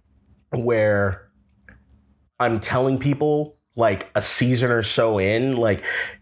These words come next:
we flash forward to season two of The Fire Hunter, and we're, like, so fucking hyped, and, um, we're telling people about it, but we're also saying, like,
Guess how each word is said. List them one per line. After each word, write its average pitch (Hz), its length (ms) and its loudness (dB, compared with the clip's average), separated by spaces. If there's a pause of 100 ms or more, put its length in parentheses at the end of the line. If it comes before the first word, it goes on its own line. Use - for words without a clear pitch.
(500)
we 135 160 2
flash 127 400 -2
forward 117 300 0
to 101 60 -2
season 107 440 2
two 92 460 0 (280)
of 98 140 0
The 104 60 -6
Fire 87 320 0
Hunter, 87 460 0 (100)
and 107 180 0
we're, 110 100 2
like, 87 200 0
so 110 240 2
fucking 98 320 0
hyped, 95 300 0
and, 90 280 0 (640)
um, 82 540 -2
we're 117 160 2
telling 120 380 0
people 101 260 0
about 90 300 2
it, 87 140 -8
but 120 200 -2
we're 107 100 0
also 113 280 -2
saying, 110 340 0
like, 85 340 -2